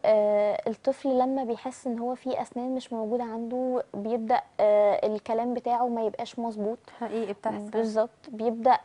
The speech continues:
Speaker 1: آه، يقول: "طب ليه انا عندي، آه، في مشكله؟ ليه انا ما عنديش اسنان؟ ليه اصحابي عندهم اسنان؟" بيبص لاخواته واصحابه والناس اللي حواليه.
Speaker 2: غير بقى لما يكون سن التبديل وكلهم زي بعض مبدلين،
Speaker 1: بالظبط.
Speaker 2: بيبقى كله، اه، ما عندوش
Speaker 1: بالظبط.
Speaker 2: مشكله.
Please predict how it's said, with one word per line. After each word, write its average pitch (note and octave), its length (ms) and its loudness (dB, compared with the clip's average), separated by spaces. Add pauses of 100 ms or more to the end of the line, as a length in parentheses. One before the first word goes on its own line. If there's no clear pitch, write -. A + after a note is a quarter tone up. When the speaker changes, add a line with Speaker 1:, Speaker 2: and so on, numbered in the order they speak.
Speaker 1:
آه، A3 340 4
يقول: A3 320 2
"طب A3+ 260 -2
ليه B3 240 2
انا B3+ 140 -2
عندي، A#3+ 680 -2
آه، A3 360 0
في - 240 -10
مشكله؟ B3+ 460 2
ليه B3 180 2
انا B3+ 120 -2
ما A#3+ 120 -2
عنديش A3 320 -2
اسنان؟ A#3+ 480 -2
ليه A#3+ 140 0
اصحابي B3 440 -2
عندهم G#3+ 380 -2
اسنان؟" B3 300 -6
بيبص B3 260 -6
لاخواته B3 520 -2
واصحابه B3 580 0
والناس A#3 380 -4
اللي A#3+ 120 -2
حواليه. G#3 240 0
Speaker 2:
غير C4 120 4
بقى C#4 140 10
لما C4+ 180 6
يكون C#4 300 4
سن C#4 160 6
التبديل B3+ 600 2
وكلهم B3+ 480 6
زي A#3+ 200 6
بعض B3 240 8
مبدلين، A3 460 4
Speaker 1:
بالظبط. G#3 200 2
Speaker 2:
بيبقى G3+ 200 8
كله، B3 380 4
اه، G3+ 160 8
ما G#3+ 120 0
عندوش G3 140 2
Speaker 1:
بالظبط. A3+ 160 4
Speaker 2:
مشكله. F#3+ 420 -2